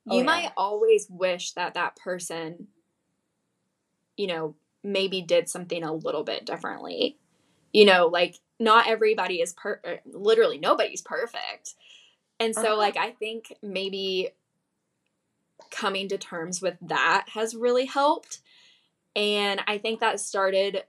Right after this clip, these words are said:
Speaker 2: with myself of, like, realizing I don't have to be perfect. And then it's like,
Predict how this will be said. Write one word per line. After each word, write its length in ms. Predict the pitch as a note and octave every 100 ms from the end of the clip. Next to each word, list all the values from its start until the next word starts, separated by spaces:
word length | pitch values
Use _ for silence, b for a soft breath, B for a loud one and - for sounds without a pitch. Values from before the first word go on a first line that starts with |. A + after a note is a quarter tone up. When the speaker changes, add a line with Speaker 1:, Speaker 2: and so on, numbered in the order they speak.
| -
Speaker 2:
with 300 | G3 F#3 G3
myself 960 | F#3+ E3+ - F#3 F3+ B3 F#4+ - _ _ _ _ -
of, 140 | G#3+
like, 200 | G#3 F#3 G3
realizing 680 | G3 F#3+ F#3 F#3 G3 F#3+ -
I 240 | E3+ D#3+ F#3
don't 220 | A3 A#3+
have 220 | A#3+ A#3+
to 80 | B3+
be 140 | C4+
perfect. 720 | C4 C4 C#4 C#4+ D4 F#4+ - - -
And 200 | F#3+ F#3+
then 180 | F3+
it's 220 | E3+ E3+ E3+
like, 320 | C#3+ -